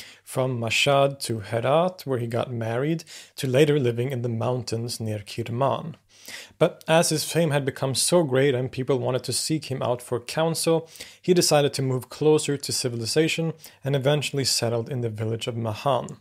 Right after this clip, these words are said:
just south of Kirman, where he spent his last years. He was already a very old man at this time,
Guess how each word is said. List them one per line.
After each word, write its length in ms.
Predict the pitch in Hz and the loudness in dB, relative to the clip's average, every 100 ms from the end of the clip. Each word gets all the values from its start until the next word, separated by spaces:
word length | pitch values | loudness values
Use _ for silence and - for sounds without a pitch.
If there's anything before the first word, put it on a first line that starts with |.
| - | -8
just 260 | 117 113 - | -4 -4 -4
south 480 | - 139 120 113 - | -2 0 -2 -4 -8
of 160 | 113 | -8
Kirman, 540 | - 143 131 - 180 - - _ - | -6 -6 -6 -8 -10 -14 -20 _ -6
where 160 | 123 117 | -2 -2
he 100 | 110 | -4
spent 380 | - 110 113 | -6 -6 -8
his 180 | - 110 | -8 -8
last 440 | 113 113 113 - 127 | -6 -6 -8 -8 -4
years. 500 | 127 135 170 - - _ _ - | -4 -4 -10 -12 -12 _ _ -4
He 120 | 170 | 2
was 120 | 175 | 4
already 380 | 190 185 165 165 | 6 8 8 6
a 140 | 156 151 | 4 4
very 260 | 123 147 | 6 4
old 380 | 156 139 131 117 | 4 2 2 -2
man 180 | 117 117 | -4 -4
at 80 | - | -6
this 180 | 113 | -6
time, 380 | - 151 156 156 | -4 2 2 2